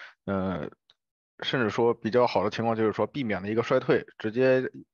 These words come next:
压低了通胀，这是第一种情况，软着陆。然后第二种情况呢，就是一个浅度的衰退。这个浅度的衰退，通胀会先被压下来，然后失业率会上升一些，但是不会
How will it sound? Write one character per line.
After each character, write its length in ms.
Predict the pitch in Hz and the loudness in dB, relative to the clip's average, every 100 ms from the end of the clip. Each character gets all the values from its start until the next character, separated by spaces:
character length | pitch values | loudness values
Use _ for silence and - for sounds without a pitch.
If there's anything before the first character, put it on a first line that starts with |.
| - | -4
压 160 | 120 | -2
低 140 | 117 117 | 0 -2
了 80 | |
通 180 | 95 117 | -2 -2
胀， 180 | 120 120 - | -2 -2 -4
这 100 | - | -12
是 120 | - - | -10 -4
第 120 | 123 | -2
一 40 | |
种 140 | 131 95 | -2 -2
情 180 | - 90 | -6 -6
况， 260 | 107 85 - | -4 -4 -6
软 160 | 101 | -6
着 160 | 95 107 | -2 0
陆。 200 | 117 - - - - - - | -2 -4 -12 -20 -18 -20 -6
然 160 | 107 120 | -2 0
后 160 | 127 | 2
第 80 | 147 | 4
二 160 | 165 131 | 4 4
种 160 | 110 | 0
情 240 | 101 104 113 | -2 -6 -2
况 240 | 135 120 | 0 0
呢， 220 | 107 98 95 | 0 -4 -6
就 120 | 101 | -8
是 480 | - 104 98 95 90 _ _ | -2 0 0 -2 -6 _ _
一 80 | 107 | -2
个 120 | 113 | 0
浅 260 | 104 95 87 | 0 -4 -2
度 160 | 127 | 0
的 80 | 110 | 0
衰 180 | - 95 | 0 -4
退。 280 | - 98 - _ - - - _ | -2 -4 -6 _ -20 -20 -20 _
这 100 | - | 0
个 80 | 147 | 0
浅 200 | - 110 | 0 0
度 100 | 135 | 2
的 80 | 135 | 4
衰 160 | 131 127 | 2 2
退， 360 | 135 120 107 | 4 4 2
通 240 | 92 - 131 | -2 -4 2
胀 240 | 135 110 | 2 2
会 260 | 98 120 104 | 0 -2 -2
先 240 | - 117 | -4 -4
被 160 | 120 101 | -2 0
压 160 | 113 | 0
下 140 | 123 101 | 2 0
来， 180 | 87 80 | -2 -8
然 180 | 104 | -8
后 360 | 110 117 104 82 | -4 -2 -2 -4
失 240 | - - 123 | -8 0 2
业 160 | 117 | 4
率 300 | 113 117 101 | 4 0 -2
会 560 | 101 - 117 98 57 - | -4 0 0 0 -4 -12
上 260 | - 123 104 | -6 -4 -2
升 220 | 139 147 | -2 -2
一 80 | 110 | -4
些， 320 | - 120 117 | 2 2 2
但 160 | 123 113 | -4 -4
是 100 | 113 | -4
不 140 | 123 | -2
会 380 | 143 143 120 | 2 4 4